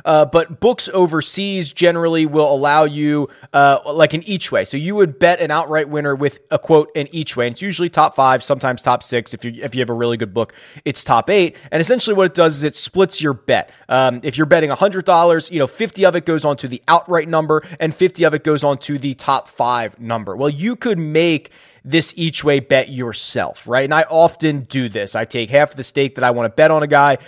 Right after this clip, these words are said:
uh, bet half of it to win, and bet half on the top five number. Because the problem is, you might get a really good ceiling performance from anyone else in this field. Call it Harold Varner the third. Call it Sebastian Munoz. You might finally get that ceiling week,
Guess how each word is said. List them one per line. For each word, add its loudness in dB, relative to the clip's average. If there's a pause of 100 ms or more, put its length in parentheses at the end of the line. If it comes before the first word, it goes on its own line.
(180)
uh, 2
bet 0
half 0
of -8
it -6
to -8
win, 0
and -8
bet 0
half 0
on 0
the -8
top -4
five -2
number. -10
Because -8
the -8
problem 0
is, -4 (300)
you -2
might 2
get 4 (220)
a 2
really 4
good 2
ceiling -2
performance -2
from 2 (460)
anyone 4
else 6
in -6
this -6
field. -8 (120)
Call 6
it 2
Harold 2
Varner 0
the -6
third. -6
Call 4
it -2
Sebastian 0
Munoz. -10 (240)
You 0
might 2
finally 0
get 2
that 2
ceiling -4
week, -2